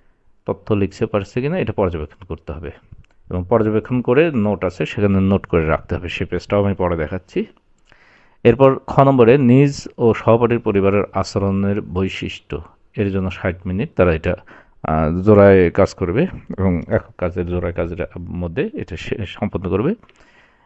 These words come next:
এতে দল গঠন করে দিতে হবে অবশ্যই, দলীয় কাজ যেহেতু, দল গঠন করে দিতে হবে। দশ মিনিট দল গঠন করতে সময় নেবেন। শিক্ষার্থীদের চারজনের একটি, একটি দল গঠন করে দিন, অর্থাৎ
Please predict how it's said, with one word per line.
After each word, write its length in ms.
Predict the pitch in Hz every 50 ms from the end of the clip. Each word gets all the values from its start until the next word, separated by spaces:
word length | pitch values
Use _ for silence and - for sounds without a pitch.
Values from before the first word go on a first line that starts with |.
| _ -
এতে 160 | - 95 104
দল 200 | 101 214 220 -
গঠন 300 | 104 110 104 - 120 120
করে 160 | 117 117 113
দিতে 220 | 107 104 101 - 104
হবে 200 | 104 107 104 107
অবশ্যই, 520 | 101 98 92 - - - 127 151 160 170
দলীয় 320 | 135 104 92 90 90 90 87
কাজ 160 | 87 85 85
যেহেতু, 380 | 82 80 95 - - 131 165 185 _ _ _ - - - _ _ _ _ _ _ _ _ _ _ _ _ -
দল 180 | 107 101 98 92
গঠন 320 | 90 87 87 - 104 101
করে 180 | 90 98 95 92
দিতে 240 | 82 82 - - 87
হবে। 200 | 90 107 135 156
দশ 320 | 131 95 90 87 - -
মিনিট 200 | 90 87 92 92
দল 180 | 85 90 87 80
গঠন 280 | 78 80 - - 95
করতে 240 | 82 80 69 - 85
সময় 260 | - - 90 80 80
নেবেন। 260 | 80 80 92 139 208 208 - _ _ _ _ _ _ _ _ _
শিক্ষার্থীদের 600 | - 127 117 - 139 131 - 143 139 143 147 -
চারজনের 540 | - 123 117 123 123 113 131 131 143 - 165
একটি, 300 | 147 135 - 139 123 104 - _ _ _ _ - - -
একটি 360 | - 113 - _ - 135 143
দল 220 | 120 113 110 107
গঠন 300 | 90 90 90 - 101 95
করে 220 | 87 - 87 82 78
দিন, 260 | 73 76 76 80 90 - _ _ -
অর্থাৎ 200 | - 80 95 90